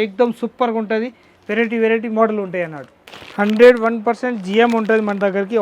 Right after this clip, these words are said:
ఒరిజినల్ జిఎం ఉంటది. ఫుల్ గ్యారెంటీ ఇచ్చి అమ్మొచ్చు. బాగుంటాయి. క్వాలిటీ కూడా ఫుల్ గ్యారెంటీ ఇచ్చి అమ్మొచ్చు. దీని పీస్ ఒకటి ఓపెన్ చేసి చూపిస్తున్నా చూడండి ఒకసారి. జిఎంది. ఇది ఎల్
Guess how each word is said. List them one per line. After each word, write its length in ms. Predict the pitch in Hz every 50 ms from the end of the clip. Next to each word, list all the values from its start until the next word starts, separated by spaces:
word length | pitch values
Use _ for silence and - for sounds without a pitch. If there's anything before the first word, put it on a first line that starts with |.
| 190
ఒరిజినల్ 380 | 196 202 185 165 202 226 226 202 175
జిఎం 180 | 196 202 202 196 185
ఉంటది. 280 | 165 180 175 175 220 285 - - - - - - - - - - -
ఫుల్ 180 | - 233 240 226 185
గ్యారెంటీ 300 | 196 202 214 226 220 247 233
ఇచ్చి 140 | 208 - - 233
అమ్మొచ్చు. 340 | 226 214 214 208 180 - 247 220 202
బాగుంటాయి. 340 | 196 196 202 208 202 214 196 - -
క్వాలిటీ 320 | 190 196 208 208 196 226 202 226
కూడా 100 | 226 220 -
ఫుల్ 180 | - 226 220 208 185
గ్యారెంటీ 260 | 190 190 208 202 214 190
ఇచ్చి 160 | - - 208 202
అమ్మొచ్చు. 320 | 190 185 185 175 - 226 262 285 - - - - - - - -
దీని 120 | 202 202 - 233
పీస్ 200 | 240 240 - 233 220
ఒకటి 200 | 208 - 233 220 208 208
ఓపెన్ 240 | 202 - 233 226 220
చేసి 120 | 226 214 185 202
చూపిస్తున్నా 380 | 202 190 214 190 - 226 226 220 - -
చూడండి 320 | 208 208 208 202 190 185 175
ఒకసారి. 300 | - - 190 185 208 269 - - - - - - - - - - - 160 156
జిఎంది. 400 | 185 202 208 208 208 190 208 240 302 - - - _ _ _ - _ - - 196
ఇది 100 | 202 226 208 208
ఎల్ 140 | 226 240